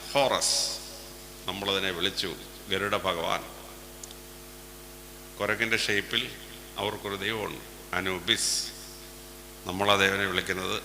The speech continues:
ഹനുമാൻ. അവർക്ക് സർപ്പദേവനുണ്ട്, നമ്മളെപ്പോലെ അല്ല. അവരുടെ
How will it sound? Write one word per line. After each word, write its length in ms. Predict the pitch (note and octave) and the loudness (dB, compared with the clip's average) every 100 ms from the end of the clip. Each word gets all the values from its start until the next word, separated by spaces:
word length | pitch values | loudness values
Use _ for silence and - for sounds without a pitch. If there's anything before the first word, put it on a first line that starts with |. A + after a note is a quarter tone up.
| - | -4
ഹനുമാൻ. 440 | F#2 F2+ F2 G2 D#2 - - - - - - - - - - - - - - - - - - - - - - - G#2+ | -2 0 6 6 4 -6 -10 -10 -12 -12 -14 -14 -14 -14 -14 -14 -12 -14 -14 -14 -16 -16 -16 -16 -16 -16 -14 -10 -2
അവർക്ക് 340 | F#2+ G2+ G#2 A2+ C3+ B2 - - - - - - - - | 2 2 4 4 4 -6 -10 -12 -14 -14 -14 -14 -14 -2
സർപ്പദേവനുണ്ട്, 800 | - F#2 - A2 G#2 F#2 E2+ C2+ - F2 | 0 0 0 4 6 4 0 -6 -6 -4
നമ്മളെപ്പോലെ 440 | F2 F2+ E2 C#2 G1+ | 2 2 2 -4 -4
അല്ല. 100 | - - - - - - - - - - - - | -8 -12 -14 -14 -14 -14 -14 -14 -14 -14 -12 -4
അവരുടെ 220 | F#2 F#2 | 0 6